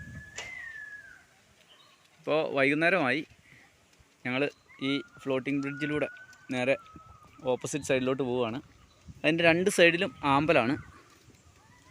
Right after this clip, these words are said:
ആമ്പൽ പൂത്ത് നിൽക്കുന്ന കാഴ്ചകളാണ് കാണാൻ പറ്റുന്നത്. വളരെ അടിപൊളിയായിട്ടുള്ള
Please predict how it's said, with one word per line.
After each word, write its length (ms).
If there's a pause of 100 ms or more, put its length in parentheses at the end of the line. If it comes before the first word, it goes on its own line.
(500)
ആമ്പൽ 280
പൂത്ത് 260
നിൽക്കുന്ന 280 (340)
കാഴ്ചകളാണ് 640
കാണാൻ 280
പറ്റുന്നത്. 360 (1200)
വളരെ 340
അടിപൊളിയായിട്ടുള്ള 720